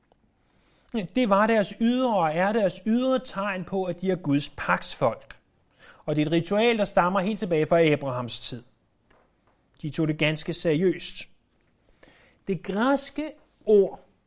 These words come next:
der bruges for at omskære, altså omskære som i en normal omskærelse af det mandlige kønsorgan, det er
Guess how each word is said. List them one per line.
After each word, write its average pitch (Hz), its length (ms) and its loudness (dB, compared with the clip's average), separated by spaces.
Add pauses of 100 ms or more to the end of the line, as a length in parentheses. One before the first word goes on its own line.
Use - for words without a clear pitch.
(320)
der 190 60 2
bruges 175 440 -2
for 160 120 0
at 160 240 -4
omskære, 185 680 -2 (440)
altså 143 240 -8
omskære 160 680 -2
som 139 280 -4
i 131 180 -4 (280)
en 139 100 -6
normal 160 460 -2
omskærelse 147 760 -4
af 135 80 -2
det 131 180 -6 (280)
mandlige 160 440 -2
kønsorgan, 175 840 -4
det 196 200 4
er 180 180 4